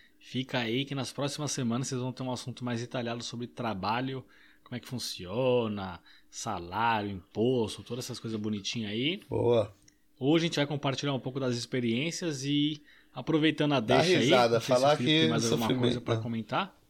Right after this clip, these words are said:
Speaker 2: Não, é só pra falar que é
Speaker 1: Eu
Speaker 2: isso mesmo, pra dar
Speaker 1: vou
Speaker 2: risada mesmo e do nosso sofrimento dessa vez.
Speaker 1: <laughs>
Speaker 2: Tá
Speaker 1: Exato.
Speaker 2: ligado?
Speaker 1: Então eu vou passar a bola pro, pro Mano Yuri, também conhecido como arroba Brosse Yuri,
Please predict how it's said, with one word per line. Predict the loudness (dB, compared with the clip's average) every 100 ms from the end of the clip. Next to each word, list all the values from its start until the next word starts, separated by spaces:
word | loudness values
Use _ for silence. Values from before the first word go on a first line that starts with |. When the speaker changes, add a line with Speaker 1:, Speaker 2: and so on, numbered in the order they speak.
| _ _ -20 _ _ -14 -2
Speaker 2:
Não, | 4 6 6 2
é | 0
só | 2
pra | 2
falar | 4 4 6
que | 6
é | 4
Speaker 1:
Eu |
Speaker 2:
isso | 4
mesmo, | 4 6
pra | 6
dar | 6 4
Speaker 1:
vou |
Speaker 2:
risada | 4 4 4 6 4
mesmo | 4 4
e | 4 4 4 2
do | 2
nosso | 4 2 2
sofrimento | 2 2 2 2 2
dessa | 2 2 2
vez. | 2 2 2
Speaker 1:
<laughs> | 0 0 -6 -18 -20 _ _ _ _ _ -20 -2
Speaker 2:
Tá | 2 4
Speaker 1:
Exato. | 6 6 6 4
Speaker 2:
ligado? | 0 0 -2 -4 -14
Speaker 1:
Então | 0 4 4
eu | 4
vou | 2
passar | 4 4 4
a | 4
bola | 6 4
pro, | 4 2 2 0
pro | 0 2
Mano | 4 4 6
Yuri, | 6 6 4
também | 0 -2 0
conhecido | -2 0 -4
como | -2 0
arroba | 2 2 2
Brosse | 2 0 0 -2
Yuri, | 0 2 2 0